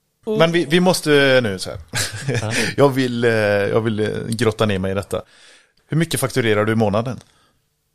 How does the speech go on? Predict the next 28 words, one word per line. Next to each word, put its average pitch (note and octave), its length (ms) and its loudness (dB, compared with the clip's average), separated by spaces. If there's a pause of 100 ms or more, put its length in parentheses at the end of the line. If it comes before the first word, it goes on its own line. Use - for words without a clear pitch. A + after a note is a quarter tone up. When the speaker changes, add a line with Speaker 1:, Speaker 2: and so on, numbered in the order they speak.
(160)
Speaker 1:
Sjuttiofem, G3+ 640 -12
åttio. G#3 360 -16 (580)
Speaker 2:
Sjuttiofem, B2+ 340 0
åttio G2+ 180 -6
tusen. G2+ 340 -6 (480)
Men C#3 140 2
du C#3+ 80 -2
kan, C#3 400 0
du C#3 120 2
tar C3+ 200 2
ut A#2 180 -2
en A#2+ 80 2
skälig G2+ 360 2
lön A2 340 0
på B2+ 100 -2
det? G2+ 160 0 (120)
Speaker 1:
Ja, E3 440 4 (200)
eh, E3 300 0
hade D#3+ 200 0
jag D#3+ 80 4
varit E3 140 0
anställd D#3 460 0
så F3 100 -2
har E3 60 0
jag E3 100 -2
inte D3 220 -8
fått - 260 -16
den. - 100 -18